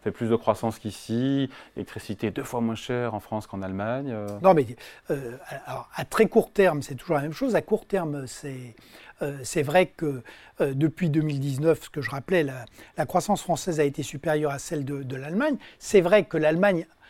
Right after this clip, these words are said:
Speaker 2: la France a un énorme problème de modèle économique, euh, de décroissance par la dette.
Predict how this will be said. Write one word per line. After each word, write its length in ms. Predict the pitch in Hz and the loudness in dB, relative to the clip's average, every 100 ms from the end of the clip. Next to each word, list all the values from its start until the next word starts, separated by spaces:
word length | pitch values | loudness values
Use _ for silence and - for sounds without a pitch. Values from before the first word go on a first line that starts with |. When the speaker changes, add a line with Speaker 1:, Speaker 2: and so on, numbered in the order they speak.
| - - | -20 -10
Speaker 2:
la 100 | 147 | -10
France 280 | - 233 - | 0 0 2
a 40 | |
un 80 | 165 | 2
énorme 340 | 185 190 185 143 | 4 6 4 2
problème 500 | 175 151 165 151 131 | 0 4 2 2 -4
de 280 | 139 131 123 | -4 -4 -4
modèle 320 | 156 165 165 | 0 2 4
économique, 680 | 147 165 147 147 156 - - | 2 -2 -2 -2 -4 -8 -12
euh, 140 | 131 117 - - - | -12 -12 -18 -20 -4
de 100 | 156 | 0
décroissance 720 | 151 185 - 165 - 175 165 | 6 6 6 0 2 -4 -4
par 160 | - 143 | -2 -4
la 100 | 135 | 2
dette. 360 | 151 302 - | 6 4 4